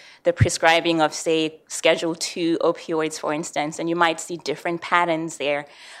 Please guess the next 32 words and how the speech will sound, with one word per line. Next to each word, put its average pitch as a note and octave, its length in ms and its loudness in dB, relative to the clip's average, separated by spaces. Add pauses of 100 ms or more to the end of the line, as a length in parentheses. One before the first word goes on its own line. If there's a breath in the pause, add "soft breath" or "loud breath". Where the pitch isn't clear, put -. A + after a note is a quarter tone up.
um, D#3 320 4
or F3+ 160 8
are F3+ 40 8
you F3 80 4
talking G3+ 360 0
about D#3 300 4
diversion E3+ 720 0
or D#3+ 340 0
o-, - 420 0
overdose E3+ 560 4
death? D#3+ 300 4
And G3 120 2
so F3+ 140 2
it's F#3 260 2
very F#3+ 340 4
important F#3+ 460 4
to - 100 -4
be E3 160 -4
clear E3+ 480 2 (300 loud breath)
on E3 360 4
the E3+ 100 0
specific E3+ 600 -2
outcomes D#3+ 420 2
that C#3 180 2
we're D#3+ 120 -2
considering D#3 680 -4
for D3+ 180 -2
effectiveness. D3+ 920 -8 (400 loud breath)
Um, D#3 460 2 (680)
and G#3 160 2
then G3 420 6
we, - 260 -4